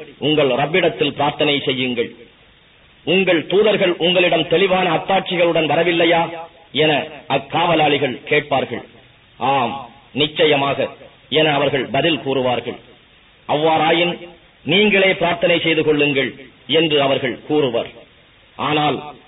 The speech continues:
நிராகரிப்பவர்களின் பிரார்த்தனையும் வழிகேட்டில் இல்லாமல் இல்லை. நிச்சயமாக நாம் நம்முடைய தூதர்களுக்கும் நம்பிக்கை கொண்டவர்களுக்கும் இவ்வுலக வாழ்க்கையிலும் சாட்சிகள் நிலைபெறும் நாளிலும் உதவி செய்வோம். அந்நாளில்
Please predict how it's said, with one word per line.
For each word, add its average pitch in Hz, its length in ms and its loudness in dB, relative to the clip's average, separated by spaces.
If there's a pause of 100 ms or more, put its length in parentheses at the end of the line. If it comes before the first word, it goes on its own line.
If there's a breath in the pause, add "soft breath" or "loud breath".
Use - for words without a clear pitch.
(360)
நிராகரிப்பவர்களின் 165 960 2
பிரார்த்தனையும் 175 680 0 (240)
வழிகேட்டில் 156 480 2
இல்லாமல் 135 640 0
இல்லை. 120 340 -2 (760)
நிச்சயமாக 165 800 0 (400)
நாம் 175 440 -2
நம்முடைய 180 460 2
தூதர்களுக்கும் 185 800 0 (560)
நம்பிக்கை 202 640 0
கொண்டவர்களுக்கும் 185 760 0 (500)
இவ்வுலக 156 480 0
வாழ்க்கையிலும் 151 640 0 (340)
சாட்சிகள் 165 460 0
நிலைபெறும் 156 480 4
நாளிலும் 139 480 0 (120)
உதவி 151 280 0
செய்வோம். 123 420 -2 (880)
அந்நாளில் 156 640 0